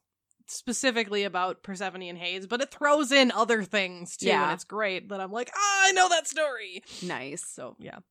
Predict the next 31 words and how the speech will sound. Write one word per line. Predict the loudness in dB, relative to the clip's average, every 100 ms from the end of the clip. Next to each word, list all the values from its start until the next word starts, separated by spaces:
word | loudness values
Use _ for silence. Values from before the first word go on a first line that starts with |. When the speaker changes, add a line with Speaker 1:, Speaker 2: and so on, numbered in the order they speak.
| _ _ _ _ _ _ _ _ _ _
Speaker 1:
I'm | -16
gonna |
go | -16
check | -16 -14
on | -2
Speaker 2:
Who | 2
Speaker 1:
our |
Speaker 2:
were | 4 6
we | 4
talking | 8 6 6 0 0
about? | 0 4 6
<laughs> | 8 10 10 10 4 4
Speaker 1:
And | 2
Speaker 2:
We | 4
just | 6 6
Speaker 1:
Heduana. | 6 6 6 2 -4 -6 -10 -12 -6
Speaker 2:
And | -4 -2
Heduana. | 0 0 0 0 -2
Speaker 1:
And |
we | -2
swapped | -2 0 2 2 2 2 -2
to | -4
Greek | -4 -2
gods. | 0 4 4 2 -2
Speaker 2:
Oh | -2 0
my | 0
god, | 2 2 2
there's | -2 -2
so | -6 0 2 2 2
much, | 0 -2 -2 -4 -8
though. | -8 -8 -10 -14